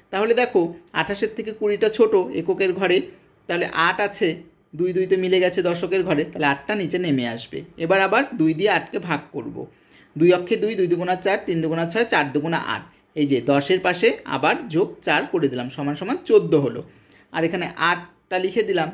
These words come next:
বিয়োগ হলে, আটের থেকে আট বিয়োগ হলে শূন্য হবে। আর এখানে পাশে করে দিয়েছি দেখো,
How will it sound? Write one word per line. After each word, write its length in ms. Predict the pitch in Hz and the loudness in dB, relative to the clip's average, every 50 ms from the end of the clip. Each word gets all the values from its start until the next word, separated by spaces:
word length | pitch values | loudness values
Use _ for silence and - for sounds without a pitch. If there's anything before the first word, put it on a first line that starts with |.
| - - | -10 -12
বিয়োগ 340 | 165 151 156 170 170 175 | -6 0 2 4 4 4
হলে, 200 | 175 185 165 156 | 4 2 4 4
আটের 240 | 147 139 147 - 160 165 | 4 2 0 -2 -4 -6
থেকে 160 | - 170 170 170 | -6 -4 0 0
আট 160 | 165 160 147 | 0 0 0
বিয়োগ 320 | 143 147 165 170 175 165 | -2 0 0 2 2 2
হলে 200 | 185 190 226 - - - - _ _ _ | 0 0 0 0 -2 -6 -18 _ _ _
শূন্য 320 | - - 202 196 185 165 151 | -8 -4 -2 0 0 0 0
হবে। 280 | 147 131 - - - - - - _ _ _ _ - | 0 -2 -4 -8 -10 -14 -16 -20 _ _ _ _ -6
আর 120 | 160 151 | 0 0
এখানে 240 | 156 147 160 170 185 | 0 2 0 0 0
পাশে 300 | 175 - 143 143 - 170 | 0 0 0 0 0 -2
করে 220 | 170 175 170 170 | -2 0 0 0
দিয়েছি 380 | 170 160 175 175 165 170 190 175 | 2 4 2 2 2 2 0 2
দেখো, 380 | 165 165 165 - 147 151 147 | 2 0 0 0 -2 -2 -2